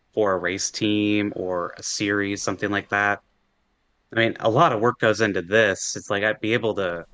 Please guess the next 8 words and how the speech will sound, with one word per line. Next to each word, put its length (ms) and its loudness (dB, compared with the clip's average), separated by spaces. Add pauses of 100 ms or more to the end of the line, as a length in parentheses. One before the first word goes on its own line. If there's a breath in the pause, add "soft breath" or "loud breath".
(260)
put 140 -8
that 240 -2
toward 480 0 (400)
racing 440 -2
even 200 -4
further. 560 -4
That'd 200 -8
be 320 -8